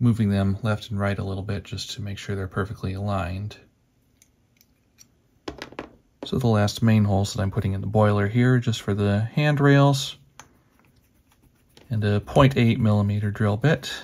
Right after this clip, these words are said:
seems to be doing really well for that. Okay, so the drilling is all done,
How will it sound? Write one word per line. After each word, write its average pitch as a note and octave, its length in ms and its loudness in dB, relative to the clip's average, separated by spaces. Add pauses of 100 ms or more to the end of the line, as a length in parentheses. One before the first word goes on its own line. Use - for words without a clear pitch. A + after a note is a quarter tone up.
seems - 320 -2
to - 100 -8
be A2+ 160 0
doing A2 300 2
really A2 240 0
well A2 200 -2
for - 140 -8
that. A#2 400 -2 (920)
Okay, A#2 240 -4
so - 140 -4
the A2+ 100 0
drilling C#3+ 340 6
is B2+ 160 6
all A#2+ 180 6
done, B2+ 460 6